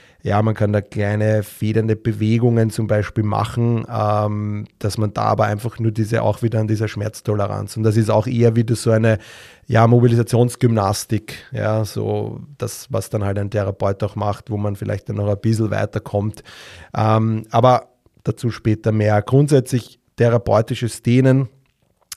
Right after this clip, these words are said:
da gibt's einfach, ähm, auf manualtherapeutischer Ebene gibt's da, dass man die Kapsel versucht zu dehnen. Das ist ja, äh, ja, manuelle Therapie eben, dass eben nach, äh,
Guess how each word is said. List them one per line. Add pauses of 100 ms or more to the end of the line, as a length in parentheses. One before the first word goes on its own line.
(180)
da
gibt's
einfach,
ähm, (480)
auf
manualtherapeutischer
Ebene
gibt's
da,
dass
man
die
Kapsel
versucht
zu
dehnen.
Das
ist
ja, (560)
äh, (500)
ja, (180)
manuelle
Therapie
eben,
dass
eben
nach,
äh,